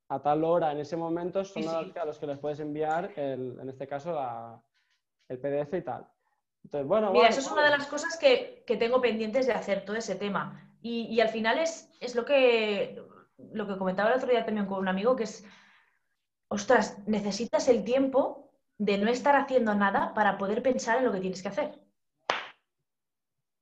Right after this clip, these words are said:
Speaker 2: Pero yo solo lo encuentro cuando voy conduciendo. El otro día que venía de viaje hacia aquí, fueron tres horas que aproveché, pero muchísimo, porque me salieron tres ideas de proyecto.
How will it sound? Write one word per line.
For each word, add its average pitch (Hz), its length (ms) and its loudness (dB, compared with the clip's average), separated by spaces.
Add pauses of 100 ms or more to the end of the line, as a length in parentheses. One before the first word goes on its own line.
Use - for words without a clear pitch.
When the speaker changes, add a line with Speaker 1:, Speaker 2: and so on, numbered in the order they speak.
(1500)
Speaker 2:
Pero 226 160 6
yo 262 120 6
solo 349 220 6
lo 330 120 6
encuentro 359 420 4
cuando 247 200 6
voy 262 120 8
conduciendo. 214 640 0 (2750)
El 226 80 0
otro 285 240 4
día 302 220 6
que 277 80 6
venía 240 260 6
de 233 100 4
viaje 240 320 6
hacia 196 200 -2
aquí, 254 560 -6 (480)
fueron 254 260 4
tres 262 220 4
horas 254 500 4 (180)
que 214 120 2
aproveché, 202 960 2 (160)
pero 202 200 2
muchísimo, 311 640 4
porque 254 200 2
me 214 80 2
salieron 294 400 2
tres 269 180 2
ideas 262 260 4
de 254 80 6
proyecto. 165 540 0